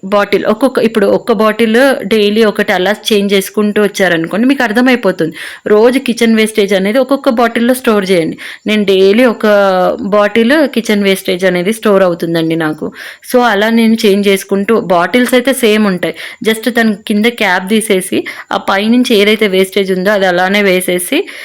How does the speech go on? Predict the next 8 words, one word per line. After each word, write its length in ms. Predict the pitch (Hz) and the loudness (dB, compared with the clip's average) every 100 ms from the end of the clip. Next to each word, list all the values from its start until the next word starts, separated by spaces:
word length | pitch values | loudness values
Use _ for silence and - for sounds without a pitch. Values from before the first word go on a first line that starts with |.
| - - | -16 -4
అలా 240 | 208 208 220 | -2 0 0
పెట్టేస్తాను. 680 | 220 - 196 190 - 190 | -2 -2 -2 -2 -2 -4
So 220 | - 247 226 | -2 0 0
అందులో 380 | 220 226 226 | 2 2 2
ఉన్న 500 | 214 196 220 196 226 294 - _ _ _ _ _ _ 185 | 0 0 0 0 0 -4 -10 _ _ _ _ _ _ 0
ఏవైతే 380 | 196 214 220 233 | 2 2 0 -2
ప్రోటీన్ 480 | 226 196 190 220 | 2 0 2 -2
కంటెంట్, 580 | 220 202 196 190 190 170 | 0 -2 0 0 -2 -6